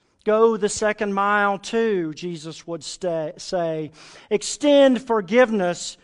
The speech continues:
especially when you don't want to. No one is outside the reach of God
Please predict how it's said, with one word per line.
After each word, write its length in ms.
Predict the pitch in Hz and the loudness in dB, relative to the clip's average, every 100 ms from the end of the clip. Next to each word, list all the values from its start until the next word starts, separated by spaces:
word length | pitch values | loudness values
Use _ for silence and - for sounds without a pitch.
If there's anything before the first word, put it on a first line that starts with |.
| _ - | _ -6
especially 880 | 196 - - 262 254 202 185 160 123 _ _ _ _ _ _ _ _ | -4 -4 -2 0 0 -4 -6 -8 -14 _ _ _ _ _ _ _ _
when 140 | 175 165 | -12 -10
you 100 | 160 | -8
don't 220 | 170 196 | -10 -10
want 280 | 165 165 185 | -12 -14 -16
to. 340 | - 151 151 147 _ _ _ _ _ _ _ _ _ _ _ _ _ _ _ _ _ _ _ _ 226 | -16 -16 -18 _ _ _ _ _ _ _ _ _ _ _ _ _ _ _ _ _ _ _ _ _ -18
No 320 | 214 196 214 | -14 -12 -10
one 540 | 208 180 160 143 135 131 _ _ _ _ _ _ _ | -8 -8 -10 -12 -14 -18 _ _ _ _ _ _ _
is 160 | - 165 | -14 -12
outside 800 | 165 160 - - 196 196 202 208 | -12 -14 -14 -10 -8 -8 -12 -10
the 80 | 202 | -10
reach 420 | 151 175 190 - | -8 -10 -10 -12
of 200 | 190 156 | -14 -10
God 600 | 147 156 143 156 175 202 | -8 -8 -10 -8 -8 -8